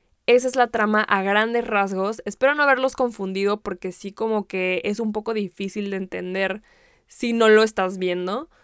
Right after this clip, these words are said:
Pero la premisa básicamente es esa, este procedimiento que divide la conciencia en dos,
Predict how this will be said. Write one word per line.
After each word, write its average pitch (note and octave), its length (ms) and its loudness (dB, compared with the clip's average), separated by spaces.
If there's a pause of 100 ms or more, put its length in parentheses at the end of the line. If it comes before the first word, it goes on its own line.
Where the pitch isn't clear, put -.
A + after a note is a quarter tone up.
(460)
Pero B3+ 180 6
la B3+ 140 6
premisa B3+ 480 2
básicamente G#3 720 0
es G3+ 100 -6
esa, B3 500 0
este A3 280 -2
procedimiento G#3 920 -4
que G3+ 100 -8
divide F#3+ 360 -4
la F#3+ 120 -6
conciencia F#3+ 840 -6
en G3 200 -4
dos, C#4+ 440 0